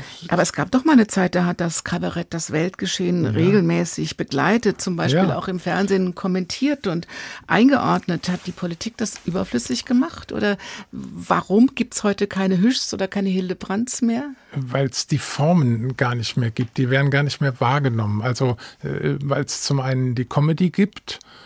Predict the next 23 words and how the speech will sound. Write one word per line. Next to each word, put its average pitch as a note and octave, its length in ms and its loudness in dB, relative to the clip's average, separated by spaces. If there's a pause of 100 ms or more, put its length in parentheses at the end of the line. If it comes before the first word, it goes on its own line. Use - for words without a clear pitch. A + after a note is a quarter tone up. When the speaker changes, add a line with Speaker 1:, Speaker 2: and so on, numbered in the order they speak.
(320)
Speaker 2:
Das C#3 320 -4
ist - 280 -4
einfach C3 420 -2
auch A#2+ 140 -4
für - 140 -2
mich B2+ 260 0
eine B2 140 0
Altersfrage. D3 1000 2
Mir C#3+ 160 4
persönlich C3+ 540 0
bringt B2 240 0
die A#2+ 80 2
nix. - 320 2
Ich - 160 -8
kann C3 280 2
mit B2 200 -2
den A#2+ 280 0
Aussagen B2 520 0
da A2+ 100 0
nichts, - 340 -6
meistens C#3 640 2
nichts - 260 0
anfangen. E3+ 460 4